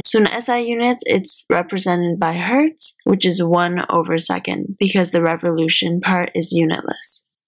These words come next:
That's all for the theory for this section.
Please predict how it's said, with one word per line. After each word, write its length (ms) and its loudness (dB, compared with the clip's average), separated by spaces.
That's 260 2
all 120 2
for 180 2
the 260 4
theory 340 4
for 220 2
this 240 2
section. 540 2